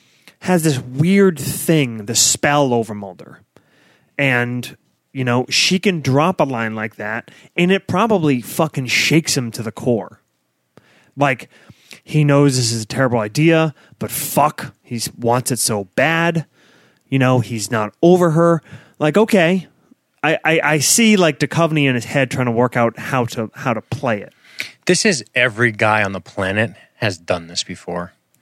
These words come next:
Speaker 2: which is if you've ever been on the receiving end of the breakup or, or it didn't work out, and you know you have that one opportunity with this person, and you're like, "We're gonna fuck so good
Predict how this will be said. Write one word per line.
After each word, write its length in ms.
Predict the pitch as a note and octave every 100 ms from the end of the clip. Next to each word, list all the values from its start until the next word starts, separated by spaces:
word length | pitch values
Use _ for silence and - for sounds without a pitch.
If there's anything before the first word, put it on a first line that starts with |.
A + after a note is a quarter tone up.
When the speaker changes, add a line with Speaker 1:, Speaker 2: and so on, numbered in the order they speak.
| _ _ _ _
Speaker 2:
which 200 | C3 -
is 140 | A2+ A#2
if 120 | A#2
you've 160 | A#2
ever 220 | C3 C#3+ E3+
been 240 | B2+ B2+
on 200 | A#2 A2
the 100 | G#2
receiving 640 | G2+ F2+ - A2+ G#2+ A2+ A2
end 200 | G#2 G#2
of 220 | F#2 F2+
the 80 | F#2
breakup 640 | D2+ F#2 F#2+ - F#2+ - _ _ _ _
or, 220 | A#2+ A2
or 160 | A2+ G2+
it 80 | F2+
didn't 220 | G#2+ G#2
work 260 | G#2 F#2
out, 300 | F2+ F#2 G#2 _ _ _ -
and 160 | A#2
you 80 | A2
know 140 | G#2 G#2+
you 160 | G#2
have 100 | G#2
that 160 | G2+ F2
one 320 | F#2+ F#2+ G2+
opportunity 720 | G2 G2+ G2+ - G2 G2+ G2
with 220 | E2 F2+
this 140 | G2+ -
person, 540 | - G2 - G#2+ G#2+ _ _ _ _ _ _ -
and 140 | G#2+
you're 80 | G2+
like, 360 | F#2+ F2 - _ _ _ _ _ _ _
"We're 120 | A2+
gonna 120 | C#3 C3
fuck 380 | - G#2+ F2
so 480 | - - - G#2 F2+
good 320 | E2 E2 F2+